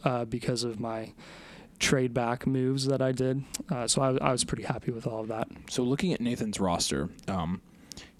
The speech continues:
Speaker 2: out of the three of us, he's probably the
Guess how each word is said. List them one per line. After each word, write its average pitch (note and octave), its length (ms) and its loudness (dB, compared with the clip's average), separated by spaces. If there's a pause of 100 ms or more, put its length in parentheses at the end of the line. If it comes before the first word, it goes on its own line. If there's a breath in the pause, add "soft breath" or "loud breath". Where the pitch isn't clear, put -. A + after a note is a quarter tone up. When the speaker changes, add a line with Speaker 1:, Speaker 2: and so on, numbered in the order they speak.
(180)
Speaker 2:
out C3 160 4
of D3+ 120 2
the C#3+ 100 4
three B2+ 260 6
of A#2+ 100 4
us, A#2+ 140 4
he's A2+ 140 0
probably A2+ 560 4
the G#2+ 560 2